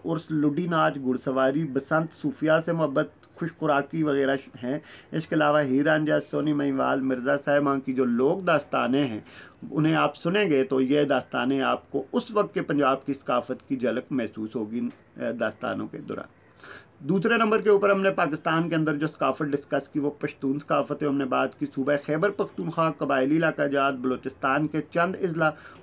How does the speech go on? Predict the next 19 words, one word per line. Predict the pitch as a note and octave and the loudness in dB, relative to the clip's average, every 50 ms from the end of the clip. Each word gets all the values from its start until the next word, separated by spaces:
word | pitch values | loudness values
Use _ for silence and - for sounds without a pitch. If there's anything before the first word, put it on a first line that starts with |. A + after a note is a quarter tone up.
| - - | -12 -4
और | E3+ F3 F#3+ G3+ G#3 A3 A3 A3 - - - - | 2 6 6 8 8 6 6 2 0 -4 -4 -2
पंजाब | E3+ E3 D#3+ D#3 D#3 E3 E3 - - | 0 2 4 6 6 4 4 2 0
के | D#3 | 2
एक | D3 D3 D3 C#3 | 2 2 2 0
ज़िला | C#3 D3+ D3+ D3 | 0 2 2 2
मियांवाली | C#3+ D3 C#3 C3+ C3 B2+ B2 B2 C3+ D3 E3 | 4 2 2 2 2 0 2 2 2 2 0
के | - - D#3+ | 0 0 0
अंदर | C3 B2+ B2 B2 B2 - - | 0 2 2 0 -2 -2 -4
जहाँ | B2+ B2 B2 C3 | -2 -2 0 0
जहाँ | C3+ B2+ B2 B2+ - | 2 2 0 0 -2
पख्तून | C3 - - - C#3+ C#3 D#3+ D#3+ | -8 -14 -10 -4 -2 0 0 2
लोग | D3+ C#3 C3 | 0 0 0
आबाद | C3 A#2+ A#2 A2+ A#2 A#2 B2 | 0 0 0 0 0 -2 -2
हैं, | B2 | -4
वहाँ | A#2+ A2+ A#2 A#2 | -4 -4 -6 -6
की | A2 - B2+ | -6 -8 -12
सकाफत | - _ C3 A#2 A2+ - B2 - - | -10 _ -6 -6 -6 -6 -12 -12 -12
को | D#3+ | -12
पश्तो, | D#3 - - C3 - - C#3 C3 - | -10 -8 -8 -10 -8 -8 -10 -10 -10